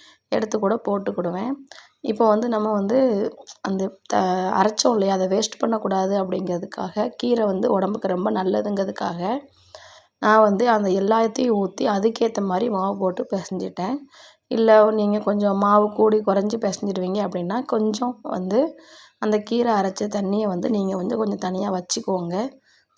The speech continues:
சப்போஸ் உங்களுக்கு, எனக்கு வந்து இப்படியே பிசைஞ்சு பழகிடுச்சு. அதனால நான் வந்து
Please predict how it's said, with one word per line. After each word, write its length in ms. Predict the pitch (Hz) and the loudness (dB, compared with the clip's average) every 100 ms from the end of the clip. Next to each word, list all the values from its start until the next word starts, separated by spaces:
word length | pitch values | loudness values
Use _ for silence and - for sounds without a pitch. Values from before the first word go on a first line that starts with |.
| - | -6
சப்போஸ் 360 | 196 208 220 220 | -2 0 0 0
உங்களுக்கு, 340 | 208 202 208 | -2 -2 -2
எனக்கு 240 | 196 202 | -2 -2
வந்து 160 | 208 233 | -2 -2
இப்படியே 240 | 202 208 | -2 0
பிசைஞ்சு 360 | 214 196 202 226 | 0 -2 -4 -6
பழகிடுச்சு. 580 | 214 180 180 180 - 226 | -4 -4 -4 -6 -6 -4
அதனால 360 | 240 190 185 190 | -4 -4 -2 -2
நான் 220 | 202 185 | -2 -2
வந்து 420 | 180 180 226 302 | -4 -2 0 -2